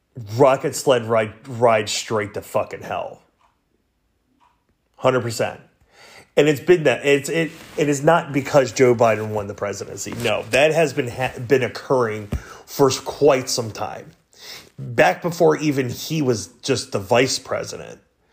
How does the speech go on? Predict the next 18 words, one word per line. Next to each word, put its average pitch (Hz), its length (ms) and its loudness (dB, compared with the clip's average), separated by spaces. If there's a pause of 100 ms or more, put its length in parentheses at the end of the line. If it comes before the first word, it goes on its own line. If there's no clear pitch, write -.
(500)
this 147 180 4
country 135 380 2
was 123 180 2
on 120 140 0
a 104 60 2
rocket 113 420 2
sled 101 340 -2
to, 101 240 -8
you 123 140 0
know, 104 100 0
to 92 140 -16
fucking 101 420 -4
hell. 98 260 -6 (1200)
It's 117 160 -6
not 135 240 2
just 127 220 -6
Joe - 180 2
Biden. 101 500 -6